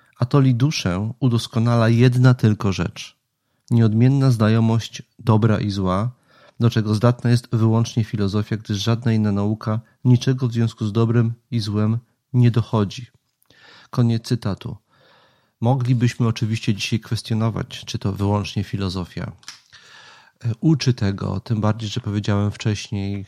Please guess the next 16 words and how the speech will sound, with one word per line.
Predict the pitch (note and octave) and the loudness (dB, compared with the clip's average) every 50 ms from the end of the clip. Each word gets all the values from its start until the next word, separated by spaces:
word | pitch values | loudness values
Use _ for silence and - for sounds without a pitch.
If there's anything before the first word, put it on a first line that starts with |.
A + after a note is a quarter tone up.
| _ _ - | _ _ -12
e, | A#2+ G#2+ G#2+ G2+ G2+ G2 | -10 -6 -6 -4 -6 -6
iż | - A#2 A2 F#2+ F#2+ - - - - - _ _ _ _ _ _ _ _ _ _ _ _ _ _ _ _ _ _ - | -6 -6 -6 -6 -6 -8 -10 -10 -12 -14 _ _ _ _ _ _ _ _ _ _ _ _ _ _ _ _ _ _ -6
jednym | G2+ G2+ G2+ A2 G#2+ G#2 | -6 -4 -4 -2 -2 -2
z | - | -2
elementów, | G#2 G#2+ G#2 G#2 G2+ G#2 G#2 A2+ A#2 - A2+ G2+ G2 - - - _ _ _ _ _ _ _ _ _ _ _ _ _ - A#2+ | 0 0 0 0 0 0 0 0 0 -2 -2 -4 -4 -6 -12 -20 _ _ _ _ _ _ _ _ _ _ _ _ _ -14 -12
e, | G#2 G2 G2 G2+ G2 F#2+ - _ - | -10 -8 -8 -8 -8 -10 -12 _ -14
s-, | - - - - | -14 -14 -12 -12
skutecznej | - - - - - A2+ - A#2+ A#2+ - - G#2+ F#2+ F#2 F2 F2+ F#2 - _ - | -12 -12 -6 -2 -2 0 2 0 0 0 -2 -4 -4 -4 -4 -6 -10 -14 _ -12
nauki, | G#2+ G2+ G2 G2 G#2 G#2+ G#2 - - G#2+ F#2+ F#2+ B2+ - - | -8 -6 -4 -4 -4 -4 -6 -8 -8 -8 -8 -8 -12 -10 -6
etyki | B2 B2 - - A#2 A2 - - - G#2+ G#2 G#2 G#2+ - - | -6 -6 -2 -2 -4 -4 -4 -6 -8 -8 -8 -8 -10 -12 -10
jest | G#2 G2+ G#2 G#2 - - - | -8 -8 -8 -8 -10 -12 -14
kształtowanie | - - - A2 G#2+ - - G#2+ G2+ G#2 G#2 G2+ G2+ G#2 | -12 -8 -6 -6 -6 -4 -4 -4 -2 -2 -2 -2 -4 -6
empatii, | G#2+ G#2 - - G#2+ G#2+ - - - F#2+ F#2+ F#2 F#2 - _ - - | -6 -6 -4 -4 -4 -4 -4 -6 -10 -10 -10 -10 -12 -16 _ -14 -12
zdolności | G2 F#2+ F#2+ G2 G2 G2+ G2 - - - G#2 | -10 -6 -6 -4 -4 -4 -6 -6 -8 -8 -6
rozumowania, | - G2+ G2+ G2+ G2+ G2+ G2 G#2 G2+ G2+ G2+ G2 F#2+ F2+ F2+ - _ _ _ _ _ - _ - _ _ _ _ _ _ _ _ _ _ _ _ - - - | -4 -4 -2 -2 -2 -2 -2 -2 -2 -2 -2 -2 -4 -6 -8 -10 _ _ _ _ _ -20 _ -20 _ _ _ _ _ _ _ _ _ _ _ _ -18 -12 -8
m, | A2+ G#2+ G#2+ G2+ G2+ | -8 -6 -6 -8 -10